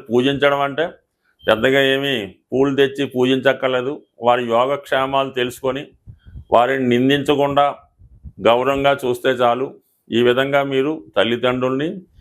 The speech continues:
విద్య నేర్పిన గురువుని, ఆ దత్తాత్రేయుల వారిని పూజించడం వల్ల గురుగ్రహ అనుగ్రహం సంపూర్ణంగా రావడం జరుగుతుంది. అలాగే మీరు ఈ త్రిమూర్తి స్వరూపమైనటువంటి దత్తాత్రేయుడు కుదరదు అన్నప్పుడు డైరెక్ట్గా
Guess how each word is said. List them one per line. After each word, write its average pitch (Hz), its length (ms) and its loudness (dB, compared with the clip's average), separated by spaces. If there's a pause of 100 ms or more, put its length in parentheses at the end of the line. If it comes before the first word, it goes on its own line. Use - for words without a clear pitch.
(360)
విద్య 110 340 2
నేర్పిన 131 360 2 (140)
గురువుని, 131 360 2 (760)
ఆ - 20 4 (140)
దత్తాత్రేయుల 131 720 2
వారిని 127 360 -4 (280)
పూజించడం 120 560 0
వల్ల 123 140 -4 (460)
గురుగ్రహ 139 640 2 (120)
అనుగ్రహం 135 400 -2 (100)
సంపూర్ణంగా 120 720 0
రావడం 113 280 -2 (120)
జరుగుతుంది. 101 480 -8 (140)
అలాగే 202 340 -2
మీరు 175 180 2 (840)
ఈ 127 40 6 (380)
త్రిమూర్తి 156 480 4 (100)
స్వరూపమైనటువంటి 147 1000 0
దత్తాత్రేయుడు 135 640 0 (100)
కుదరదు 117 420 -2 (400)
అన్నప్పుడు 131 360 -2 (800)
డైరెక్ట్గా 135 560 4